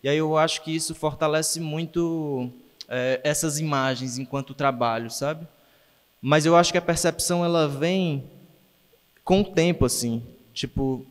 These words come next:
em dois mil e quinze era uma coisa intuitiva que eu tava fazendo pra fazer aquilo, porque eu queria fazer aquilo com aquelas pessoas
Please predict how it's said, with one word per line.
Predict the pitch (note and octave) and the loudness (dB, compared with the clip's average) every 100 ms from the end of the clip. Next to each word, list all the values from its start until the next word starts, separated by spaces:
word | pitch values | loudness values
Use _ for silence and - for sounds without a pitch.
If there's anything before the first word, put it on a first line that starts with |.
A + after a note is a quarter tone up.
| - | -2
em | |
dois | D3 D#3 | 0 2
mil | E3+ | 2
e | |
quinze | E3+ E3+ F3+ E3+ D#3+ | -2 -4 -4 -2 2
era | D#3 D#3 | 2 2
uma | D#3+ | 0
coisa | D#3 E3 E3+ | 0 0 0
intuitiva | F3 F3 E3 E3 E3 F#3 | -2 -2 -2 -2 -2 -2
que | |
eu | F3+ | -2
tava | F3+ F3 F3 | -2 -4 -2
fazendo | F3 D#3+ F3 F#3 | -2 0 -2 -4
pra | - F3+ | -4 -4
fazer | - F#3 E3+ | 0 -2 -2
aquilo, | F#3 F3+ F#3+ | -6 -4 -6
porque | F#3+ | -4
eu | G3 | -6
queria | F#3+ F3 G3+ | -4 -4 -2
fazer | A3 G3+ | -2 -4
aquilo | G3+ F#3 F3 | -4 -6 -8
com | F3+ | -10
aquelas | F3 E3+ | -8 -10
pessoas | - E3 D#3+ F3 F#3+ | -8 -10 -8 -10 -12